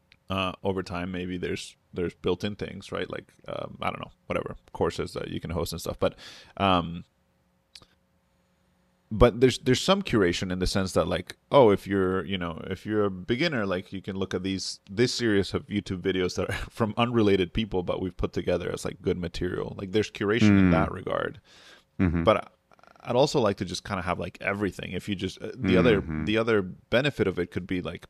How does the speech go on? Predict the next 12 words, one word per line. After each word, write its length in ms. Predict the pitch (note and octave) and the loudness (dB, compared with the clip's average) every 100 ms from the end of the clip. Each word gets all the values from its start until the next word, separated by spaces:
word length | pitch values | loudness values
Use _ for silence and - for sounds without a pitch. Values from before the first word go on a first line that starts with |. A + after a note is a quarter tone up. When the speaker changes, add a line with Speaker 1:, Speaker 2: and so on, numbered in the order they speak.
| - | 0
Speaker 1:
better 220 | A2 G#2+ | 2 2
tagging 400 | - F#2 F#2 G2+ | 0 -2 -2 -4
and 80 | F#2 | -4
searchability. 640 | - F2+ F2+ F#2 F2+ B2 | -4 -4 -2 0 0 -2
'Cause 160 | - - | -6 -8
honestly, 440 | - C#3+ C3 G2+ F#2 | -2 0 -2 -4 -2
Speaker 2:
Right. 200 | F2 G2+ - | 2 2 2
Speaker 1:
I, 80 | A2+ | 0
I 40 | |
don't 120 | D3 | 2
know 140 | G#2+ F#2+ | 2 0
if 200 | - | -4